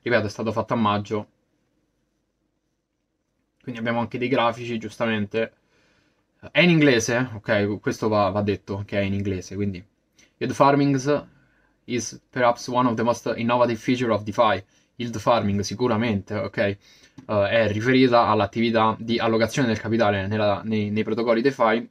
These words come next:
per, appunto, guadagnare interessi. Ehm, la maggior parte dei protocolli DeFi sono, appunto, finanza peer-to-peer, no? Da persona a persona, applicazioni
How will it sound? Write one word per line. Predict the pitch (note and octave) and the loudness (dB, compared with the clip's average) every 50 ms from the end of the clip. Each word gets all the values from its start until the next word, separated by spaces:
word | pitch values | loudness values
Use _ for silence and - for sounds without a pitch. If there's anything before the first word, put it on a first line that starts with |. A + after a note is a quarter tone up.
| _ _ | _ _
per, | _ - C#3 C3+ C3 C3 C3+ C#3 C3+ | _ 2 2 4 4 4 2 2 0
appunto, | - A#2 - - A2 A2+ G#2 A2 A2 G#2+ | -2 -10 -6 -2 -2 -2 0 0 -2 0
guadagnare | B2 A#2 A2+ A#2 A#2 A#2 A#2 A2 A2 G#2+ G#2 G#2+ | 2 2 4 4 4 4 4 2 4 4 2 2
interessi. | G#2+ A2+ G#2+ - A2+ A#2 A#2 G#2+ - - - F#2+ - _ _ _ _ _ _ _ _ _ _ _ _ - | 0 -2 0 0 4 4 4 2 0 -6 -8 -10 -12 _ _ _ _ _ _ _ _ _ _ _ _ -4
Ehm, | G#2 G2+ F#2+ G2 G2+ F#2+ F2+ F2+ F2 F2 - E2 D#2+ _ _ _ _ _ _ _ _ _ _ _ _ _ _ _ _ _ _ _ _ _ _ _ _ _ _ _ _ _ _ _ _ - | -2 -2 -2 -2 -4 -6 -10 -10 -12 -12 -16 -20 -20 _ _ _ _ _ _ _ _ _ _ _ _ _ _ _ _ _ _ _ _ _ _ _ _ _ _ _ _ _ _ _ _ 0
la | A#2 | 0
maggior | A#2+ B2 B2 A2+ - | 0 2 0 2 2
parte | - C3 A#2 - C3 A2+ | 2 2 2 0 -2 0
dei | A2+ A2+ A2+ | 2 0 0
protocolli | G#2+ A#2 G#2+ A2+ A2 A#2+ A2+ A2+ | 0 0 -2 0 2 2 2 2
DeFi | A#2 A#2+ A#2+ - C#3 C#3 C3+ C#3 C#3 C#3 B2+ | 0 -2 2 4 4 4 6 4 2 2 -2
sono, | - - C3 B2 B2 A#2+ A#2+ A#2+ | -2 -2 -2 0 0 0 0 0
appunto, | G#2+ - - C3 B2 - - B2 A#2+ A2+ | 0 -2 -4 -6 -6 -4 -2 -2 -2 -2
finanza | G#2 - C3+ C3+ C#3 C#3+ C3+ - C3+ | -2 0 2 2 2 2 2 0 0
peer-to-peer, | B2 A#2+ - - B2+ A2+ C3+ C3+ A#2+ G2 G2 G2+ G2 | 0 -2 -4 -4 -4 0 0 0 0 0 -4 -10 -8
no? | G2+ A2+ A#2+ C3 B2+ | -4 -2 -2 -2 -2
Da | - - | -4 -4
persona | G#2+ G#2 - - B2+ A#2 | -4 -4 -4 -2 -4 -4
a | A2 | -4
persona, | - G#2+ - - - A#2+ G2+ | -6 -10 -10 -6 -4 -4 -4
applicazioni | F#2+ - B2 A#2+ A2+ A2+ - D3+ C#3 C3+ B2+ - | -2 -2 0 0 0 0 0 2 2 2 2 0